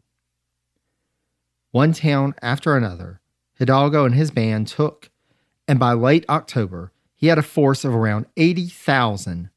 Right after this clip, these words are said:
marching towards Mexico City. Though his numbers were great,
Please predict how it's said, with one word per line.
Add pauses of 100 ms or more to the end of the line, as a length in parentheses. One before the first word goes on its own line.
(160)
marching
towards
Mexico
City. (1300)
Though
his
numbers
were
great,